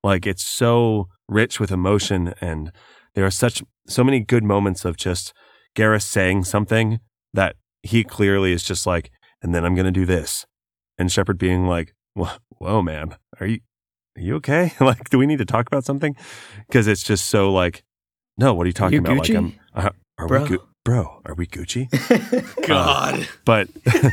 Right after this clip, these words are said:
Speaker 1: and Garrus is, but he's so focused on his mission and he's so focused on what he thinks has to be done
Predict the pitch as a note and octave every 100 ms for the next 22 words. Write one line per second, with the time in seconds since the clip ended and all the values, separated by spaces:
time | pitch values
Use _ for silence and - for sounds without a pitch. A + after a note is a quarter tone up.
0 | - D4+ C4 F3+ C#3 C#3+ D#3 C#3+ B2 G2
1 | - B2 A2+ A2+ - C3+ C3 - B2 A#2+
2 | A2 - F#2+ F2+ E2 - - - G2+ B2
3 | F2 E2 E2 E2 - G#2+ - - F#2+ -
4 | F2 E2 F2 F#2+ F#2 F2+ - F#2 F2 F2+
5 | E2+ D#2+ F2+ E2+